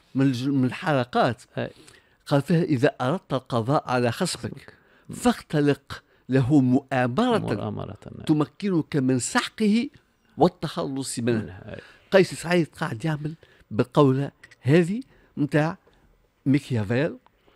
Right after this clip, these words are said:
Speaker 1: وبالتالي ما هوش يعمل برؤية وبحلم
Speaker 2: واضح.
Speaker 1: للبلاد هذه، وإنما قاعد يعمل في مشروع فكري شخصي باش يوصل به
Speaker 2: أوكي.
Speaker 1: للهاوية.
Speaker 2: واضح،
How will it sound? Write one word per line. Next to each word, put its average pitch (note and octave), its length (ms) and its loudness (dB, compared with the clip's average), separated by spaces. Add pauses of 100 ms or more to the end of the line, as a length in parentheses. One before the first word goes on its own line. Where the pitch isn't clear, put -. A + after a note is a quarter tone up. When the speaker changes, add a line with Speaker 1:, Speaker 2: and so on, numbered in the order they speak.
(300)
Speaker 1:
وبالتالي D3+ 880 2 (100)
ما C#3+ 160 4
هوش D#3 380 6
يعمل D3 440 4
برؤية C#3+ 520 2 (260)
وبحلم B2 520 4
Speaker 2:
واضح. C#3 340 4
Speaker 1:
للبلاد B2 580 4
هذه، C#3 400 2 (480)
وإنما D3+ 640 2 (440)
قاعد E3 280 4 (100)
يعمل C#3 300 2
في C#3 140 -2
مشروع D#3+ 320 2
فكري A#2 240 -6
شخصي - 420 -6 (760)
باش D3 220 2
يوصل E3+ 280 4
به D#3+ 280 0 (340)
Speaker 2:
أوكي. C#3+ 120 8
Speaker 1:
للهاوية. A2+ 480 6
Speaker 2:
واضح، D#3 420 8